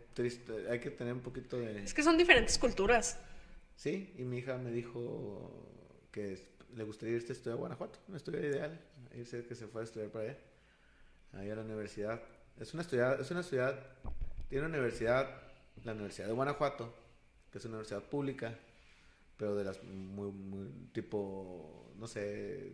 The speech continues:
Speaker 2: Es muy,
Speaker 1: reconocida.
Speaker 2: ay, de prestigio.
Speaker 1: Sí. Y una mosca. <laughs> Sáquese. Eh, sí, y a mí me gustaría que se fuera a estudiar allá, la verdad. Es una ciudad muy padre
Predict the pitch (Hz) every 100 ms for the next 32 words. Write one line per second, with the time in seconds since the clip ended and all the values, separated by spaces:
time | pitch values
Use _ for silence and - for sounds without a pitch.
0 | 139 233 220 240 247 247 247 233 196 190
1 | 131 - 135 - 123 127 233 - 277 240
2 | 180 - - - - - - 156 - -
3 | - - - - - - - - 113 113
4 | 107 107 110 107 110 117 117 - 233 269
5 | 127 139 - - - 113 - 233 117 117
6 | 104 110 110 - - 147 160 165 147 120
7 | 113 107 - - - - - - - -
8 | 110 113 117 117 147 190 185 - - 123
9 | 131 135 135 135 127 120 117 113 - -
10 | 139 180 139 - 107 107 - 92 92 92
11 | - 85 85 90 98 98 98 95 - 98
12 | 98 95 87 - - - - - - -
13 | - - - - - - 113 107 - 65